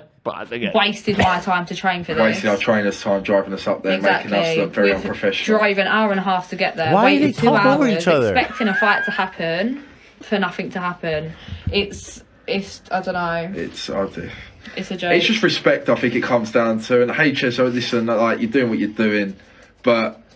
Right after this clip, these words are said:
Speaker 3: for it to all get shut down, at least come up to Sydney and Cheyenne and say, "Look,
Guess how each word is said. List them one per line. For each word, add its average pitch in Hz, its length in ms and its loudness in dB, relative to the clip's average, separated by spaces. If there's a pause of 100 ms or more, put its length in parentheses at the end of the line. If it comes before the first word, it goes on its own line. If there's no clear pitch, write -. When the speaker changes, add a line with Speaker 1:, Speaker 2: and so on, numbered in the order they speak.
(140)
Speaker 3:
for - 200 0
it 160 100 2
to 170 100 4
all 147 80 4
get 143 160 4
shut - 280 2
down, 123 220 4
at 110 80 -2
least 127 240 0
come 127 180 0
up 120 220 -2
to 110 300 2
Sydney 110 540 -2
and 110 180 0
Cheyenne 104 460 0
and 101 100 -4
say, 104 160 -2
"Look, 104 320 0